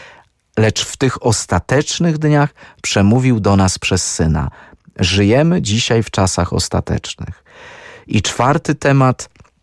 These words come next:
e, na który wskazuje Benedykt szesnasty, e, w refleksji nad modlitwą arcykapłańską, to prośba o jedność jego uczniów. E, prośbę tę,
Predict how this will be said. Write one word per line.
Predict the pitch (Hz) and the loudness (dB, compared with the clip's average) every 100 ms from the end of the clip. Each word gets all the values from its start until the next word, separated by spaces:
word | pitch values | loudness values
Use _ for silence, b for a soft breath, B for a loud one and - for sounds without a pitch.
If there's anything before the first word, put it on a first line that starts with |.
| _ _ _ _ _ - | _ _ _ _ _ -10
e, | - 104 | 0 4
na | 101 104 | 4 2
który | - 117 | 0 0
wskazuje | 104 - 107 95 107 104 | 0 -2 -2 0 2 2
Benedykt | 95 101 98 92 - - | 2 2 2 0 -2 -2
szesnasty, | 107 - 113 131 - - 120 B B B B | -2 0 2 2 0 -2 -2 B B B B
e, | - 98 | -2 0
w | 92 92 | 0 0
refleksji | 104 101 110 - 110 - - | 2 2 2 2 0 0 2
nad | 107 98 | 4 4
modlitwą | 104 101 107 - 104 | 2 2 0 0 0
arcykapłańską, | 80 101 - 101 95 104 98 98 - 98 | 2 0 -2 -2 0 2 2 2 2 0
to | 90 101 | 2 -2
prośba | - 127 143 120 131 - | 0 0 2 2 0 0
o | 110 | 0
jedność | 101 107 107 104 - | 2 2 2 2 0
jego | 98 95 101 | -2 0 0
uczniów. | - 92 - - 73 - - _ _ B B B B B B | 0 -4 -4 -6 -6 -8 -16 _ _ B B B B B B
E, | - 101 | -2 -2
prośbę | - 147 165 147 151 | 2 2 2 0 -2
tę, | 131 123 123 123 | 0 2 2 2